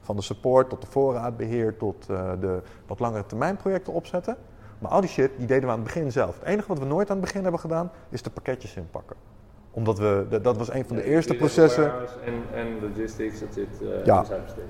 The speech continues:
Speaker 1: Ja, en daar zijn
Speaker 2: Je
Speaker 1: we
Speaker 2: moet wel, je moet wel uit Amerika,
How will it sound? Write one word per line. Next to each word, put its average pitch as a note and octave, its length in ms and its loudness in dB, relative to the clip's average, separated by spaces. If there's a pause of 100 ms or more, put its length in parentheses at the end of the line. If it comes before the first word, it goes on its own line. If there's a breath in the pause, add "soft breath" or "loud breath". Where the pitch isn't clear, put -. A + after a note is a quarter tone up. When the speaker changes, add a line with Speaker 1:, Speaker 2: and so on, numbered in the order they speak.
(160)
Speaker 1:
Ja, A#2+ 220 10 (240)
en G#2+ 140 -6
daar A#2+ 140 6
zijn C3+ 180 0
Speaker 2:
Je B2+ 60 -4
Speaker 1:
we A#2+ 80 -4
Speaker 2:
moet A2 80 -10
wel, A2+ 340 2
je A2 160 0
moet G#2+ 160 -2
wel G#2+ 320 2
uit G#2 120 -4
Amerika, G2+ 600 -4